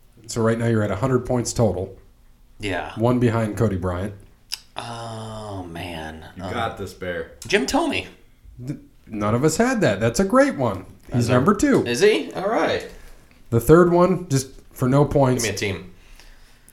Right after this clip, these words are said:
Speaker 1: I'll give it away.
Speaker 2: Well, <laughs> I don't know it. That's
Speaker 1: Saint Louis.
Speaker 2: Pujols?
Speaker 1: Yeah.
Speaker 2: Okay.
Speaker 1: <laughs> So here it is. A-Rod, four thirty-five.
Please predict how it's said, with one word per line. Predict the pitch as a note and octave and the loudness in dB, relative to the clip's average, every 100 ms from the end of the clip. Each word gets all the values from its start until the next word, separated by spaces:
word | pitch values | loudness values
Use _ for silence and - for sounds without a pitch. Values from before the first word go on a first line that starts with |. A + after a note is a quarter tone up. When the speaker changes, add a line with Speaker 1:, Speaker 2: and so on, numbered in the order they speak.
| - - | -16 -8
Speaker 1:
I'll | G#2+ | -6
give | G2+ F#2 | -4 -4
it | |
away. | F2+ F2 E2 - - _ - - | -4 -6 -10 -14 -20 _ -20 -18
Speaker 2:
Well, | - C#3+ C3 C3 F3+ F#3 F3+ | -4 0 2 2 2 2 -2
<laughs> | - - | -2 2
I | D3 | 4
don't | D3+ B2+ | 4 4
know | D3+ G3 | 6 6
it. | - | 4
That's | A#2 B2 - - _ _ | -2 -2 -4 -10 _ _
Speaker 1:
Saint | - C3 A#2+ | -4 -2 0
Louis. | G#2+ F2 E2+ - _ _ _ _ _ _ _ _ _ _ _ _ _ _ - | -2 -4 -8 -16 _ _ _ _ _ _ _ _ _ _ _ _ _ _ -6
Speaker 2:
Pujols? | B2 E4 G4+ - - - - | -2 0 0 -2 -12 -16 -12
Speaker 1:
Yeah. | F#2 - _ _ E3 | -10 -12 _ _ -14
Speaker 2:
Okay. | F#3 G3 F#3+ - - | -12 -8 -4 -4 -2
Speaker 1:
<laughs> | C#3 - D#3 - - - - - - - | -4 -4 -6 -6 -14 -20 -20 -20 -18 0
So | C#3 A#2+ | 4 6
here | C#3 C#3+ | 6 6
it | |
is. | C#3 G2+ - | 6 2 0
A-Rod, | C#3 C#3 G#2 G2 | 2 2 2 0
four | B2+ C3+ | 0 2
thirty-five. | D3 C#3 C3 B2+ A2 G2+ G2+ | 2 2 2 2 2 0 -4